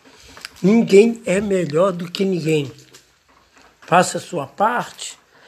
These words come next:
seja verdadeiro, que com certeza, se as prosperidades tiver que acontecer na sua vida, acontecerá.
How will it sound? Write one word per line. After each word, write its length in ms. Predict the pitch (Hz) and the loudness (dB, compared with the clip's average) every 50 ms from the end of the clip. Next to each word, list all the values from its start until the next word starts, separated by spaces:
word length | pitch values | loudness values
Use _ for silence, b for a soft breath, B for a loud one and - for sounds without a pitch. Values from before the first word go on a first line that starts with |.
| b b - | b b -20
seja 460 | - - - 240 247 247 185 220 202 | -10 2 4 4 4 6 4 2 2
verdadeiro, 920 | 175 214 208 - - 208 175 156 143 156 214 254 277 269 269 277 240 - - _ b b b b b b | 4 2 2 2 0 -4 -6 -4 4 6 6 8 8 6 4 2 -4 -10 -12 _ b b b b b b
que 140 | - 226 220 | -10 -10 -10
com 300 | - - 285 330 349 311 | -6 -4 -4 -4 -4 -6
certeza, 760 | - - - 320 - - - - 226 214 202 180 175 180 175 | -6 -6 -6 -8 -8 -8 -4 2 6 8 8 8 8 4 -2
se 200 | 160 - - 262 | -2 -2 -2 0
as 200 | 269 254 254 - | 0 0 -2 -6
prosperidades 1040 | - - - 254 262 226 - - - - 277 269 233 220 208 - 247 269 269 220 - | -10 -10 -4 -2 -2 -2 -2 -2 -2 -2 0 0 0 -2 -2 -2 0 0 0 -2 -2
tiver 280 | - 226 190 247 247 247 | -4 0 2 2 2 2
que 100 | - 233 | 0 -6
acontecer 560 | 220 - 247 - - - 214 - - 233 226 | -6 -4 -4 -4 -2 -2 -4 -2 0 -2 -2
na 140 | 226 208 - | -2 -4 -4
sua 220 | - 233 202 175 | -2 -2 -2 0
vida, 320 | 151 196 240 254 - 240 | 0 0 0 0 0 0
acontecerá. 920 | 220 240 - 233 214 220 247 220 - - 208 185 160 170 165 143 - b | 0 0 0 0 0 0 0 -2 0 2 0 2 2 2 0 0 -2 b